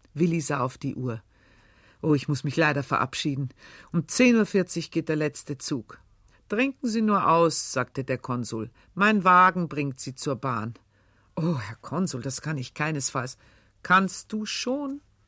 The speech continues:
unterbrach ihn Oberleutnant Wimmer. "Na, was ist?", fragte der Regimentsarzt Tugut. "Machen wir heut noch was?" Keiner hatte gezweifelt, dass die Partie nach dem Abendessen ihre Fortsetzung finden werde. Es war jeden Sonntag dasselbe.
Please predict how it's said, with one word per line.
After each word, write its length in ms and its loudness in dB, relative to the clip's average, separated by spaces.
unterbrach 560 -6
ihn 140 -6
Oberleutnant 760 -6
Wimmer. 320 -6
"Na, 180 2
was 220 2
ist?", 320 0
fragte 420 -2
der 220 -2
Regimentsarzt 880 -4
Tugut. 500 -10
"Machen 380 0
wir 160 -2
heut 240 -6
noch 180 -8
was?" 560 -10
Keiner 400 2
hatte 240 -4
gezweifelt, 760 -6
dass 180 -4
die 100 -8
Partie 460 -8
nach 300 -4
dem 200 -6
Abendessen 680 -6
ihre 180 -8
Fortsetzung 680 -10
finden 440 -10
werde. 260 -14
Es 160 -6
war 80 4
jeden 400 0
Sonntag 480 -6
dasselbe. 540 -8